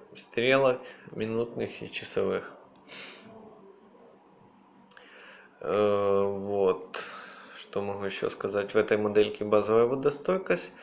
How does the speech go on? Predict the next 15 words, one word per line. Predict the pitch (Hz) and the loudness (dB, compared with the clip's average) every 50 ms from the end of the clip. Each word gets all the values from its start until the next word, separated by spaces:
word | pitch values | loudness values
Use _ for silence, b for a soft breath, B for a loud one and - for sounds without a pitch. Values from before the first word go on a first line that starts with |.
| B B B B B B B - | B B B B B B B -4
э, | - - 104 104 104 104 | 0 4 6 6 6 6
защита | 98 98 107 104 - - - 117 107 - - 101 101 | 6 4 0 0 0 -2 -2 -2 -4 0 2 2 2
от | 101 104 104 | 2 2 0
дождя, | 117 127 123 - - 190 190 190 175 156 | -2 -2 -2 -2 -2 0 2 2 2 2
от | - 104 - - | 2 0 0 -2
брызга. | 117 - - 147 156 175 175 156 - - 156 151 147 147 B B B B B B B B - - | -4 -4 -2 -2 -2 -2 -2 -4 -4 -2 -2 -2 -2 -2 B B B B B B B B -6 0
Э, | - 107 104 104 101 | 2 4 4 4 2
купаться | 101 - 120 113 - 156 170 165 160 - - 120 | 0 -4 -6 2 4 4 6 6 4 4 2 2
и | |
в | 107 107 | 4 4
душ | 113 127 135 135 - | 2 0 0 0 0
ходить | - 117 107 104 104 101 98 - | 0 0 0 0 -2 -6 -8 -8
в | - | -4
них | 104 110 113 104 | -2 -2 -2 -2
запрещено. | 101 107 107 110 107 - - 110 104 - - - 113 104 98 95 85 - - | 0 0 0 0 0 -2 -2 -2 -2 0 0 0 0 0 0 0 -2 -2 -6